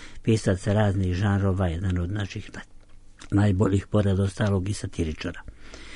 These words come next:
To je to kad je neko u senci sebe kao showmana, kao, kao što je bilo i sa nekim drugim ljudima,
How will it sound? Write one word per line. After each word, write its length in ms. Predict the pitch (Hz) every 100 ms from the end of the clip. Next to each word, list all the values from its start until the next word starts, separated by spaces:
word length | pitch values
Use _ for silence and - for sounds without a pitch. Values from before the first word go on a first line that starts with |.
| - - - - - - - - -
To 180 | 113
je 160 | 113 101
to 220 | - 131
kad 220 | 110 120
je 120 | 110 110
neko 320 | 120 117 117
u 180 | 107 113
senci 580 | - 120 110 - 104 - - -
sebe 460 | - - 117 117 104
kao 280 | 120 110 95
showmana, 720 | - 117 104 107 113 107 101
kao, 440 | - 98 98 92 - -
kao 220 | - 101
što 180 | - 107
je 60 |
bilo 320 | 95 101 104
i 100 | 95
sa 300 | 95 - 95 - - - -
nekim 340 | 104 95 104 95
drugim 380 | 104 101 98
ljudima, 540 | 95 101 104 107 104